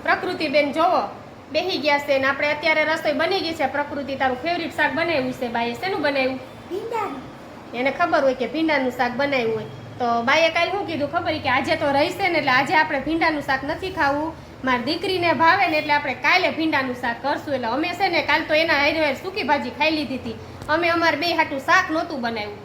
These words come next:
Speaker 1: અને અત્યારે જો આપણે બે શાક બની ગયા છે, એક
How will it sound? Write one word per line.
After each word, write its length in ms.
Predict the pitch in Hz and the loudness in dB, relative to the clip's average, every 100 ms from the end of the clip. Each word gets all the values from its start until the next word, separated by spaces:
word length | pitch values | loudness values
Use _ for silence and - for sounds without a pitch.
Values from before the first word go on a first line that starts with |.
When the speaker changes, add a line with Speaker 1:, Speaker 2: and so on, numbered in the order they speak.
| - - - | -18 -18 -10
Speaker 1:
અને 100 | 247 | -2
અત્યારે 460 | 269 285 330 311 294 | -2 2 2 4 2
જો 120 | 349 | 4
આપણે 280 | 302 285 262 | 4 4 -2
બે 180 | 302 302 | 0 2
શાક 220 | 302 277 | 2 2
બની 260 | 285 320 | 0 0
ગયા 280 | 311 320 311 | 0 0 0
છે, 120 | 320 320 294 | 0 2 2
એક 80 | 269 | 0